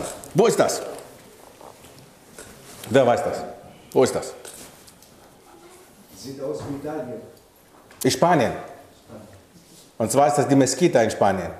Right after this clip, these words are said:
Speaker 1: die Moschee in Córdoba. Córdoba, Córdoba war mal die Hauptstadt der Muslime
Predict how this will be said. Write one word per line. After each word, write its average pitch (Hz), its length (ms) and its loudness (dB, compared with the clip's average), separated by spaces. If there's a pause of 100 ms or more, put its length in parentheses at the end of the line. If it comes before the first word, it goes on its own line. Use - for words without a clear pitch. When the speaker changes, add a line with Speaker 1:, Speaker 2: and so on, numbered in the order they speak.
(140)
Speaker 1:
die 104 120 -2
Moschee 110 540 2 (260)
in 123 180 0
Córdoba. 107 480 2 (800)
Córdoba, 196 760 4
Córdoba 151 760 2 (560)
war 160 280 4
mal 180 460 2 (340)
die 123 140 4
Hauptstadt 139 800 2
der 147 100 6
Muslime 165 500 2